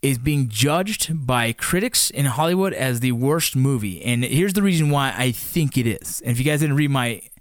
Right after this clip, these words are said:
Instagram or Facebook or whatever I posted it on, I think they're scared.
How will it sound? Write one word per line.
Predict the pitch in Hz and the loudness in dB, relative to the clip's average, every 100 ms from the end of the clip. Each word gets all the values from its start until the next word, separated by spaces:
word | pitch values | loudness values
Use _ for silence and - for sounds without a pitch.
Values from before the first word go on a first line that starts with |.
| - - - | -20 -8 0
Instagram | 165 143 139 127 | 2 2 2 0
or | |
Facebook | 110 170 147 143 131 | 0 0 0 0 -2
or | 123 | 0
whatever | 139 131 | 0 0
I | 120 | -2
posted | - 147 127 123 | -2 -2 -2 -2
it | |
on, | 117 113 117 - - - - - _ _ _ _ | -2 -4 -8 -18 -20 -20 -20 -20 _ _ _ _
I | - - | -4 -4
think | - 196 - | -2 -4 -2
they're | - 202 | 0 2
scared. | - 190 170 101 - | 2 2 0 -2 -8